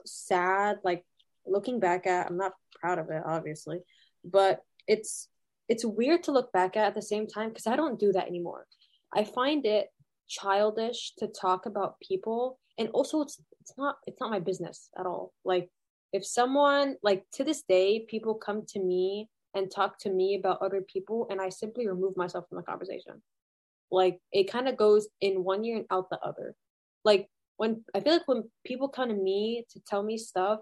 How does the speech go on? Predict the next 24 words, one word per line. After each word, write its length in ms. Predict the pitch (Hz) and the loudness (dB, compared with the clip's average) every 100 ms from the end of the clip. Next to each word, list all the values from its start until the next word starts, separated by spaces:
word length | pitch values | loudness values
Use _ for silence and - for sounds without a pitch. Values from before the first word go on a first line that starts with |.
| - | 2
because 200 | 202 196 | 2 4
I'm, 160 | 196 190 _ 185 | 2 -2 _ -2
they 500 | 190 220 277 302 294 | 6 8 8 4 0
want 300 | - 214 208 - | 0 0 0 -4
to 100 | 202 - | -10 -4
find 500 | 196 185 185 185 185 _ _ _ _ | -2 0 0 -2 -4 _ _ _ _
some 200 | 214 214 | 0 0
sort 280 | 214 220 214 | 0 2 2
of 80 | 202 | 4
release 640 | 190 190 180 208 240 - - | 4 6 6 4 0 -8 -6
in 100 | 190 | 0
the 160 | 185 202 | 0 0
information 720 | 208 202 185 185 185 220 202 | -4 -2 2 4 2 0 2
they 160 | 185 190 | 4 4
just 240 | 190 - | 0 -2
learned, 400 | 185 185 208 233 _ - | 2 2 0 -6 _ -6
and 120 | 190 | -4
I'm 160 | 185 208 | -2 -4
kind 200 | 208 233 | -4 -6
of 60 | 202 | -2
like 160 | 190 185 _ 196 | -2 -2 _ -4
the 60 | |
brick 300 | 185 190 - | 0 -2 -2
wall. 400 | 180 - - - | -4 -2 -4 -8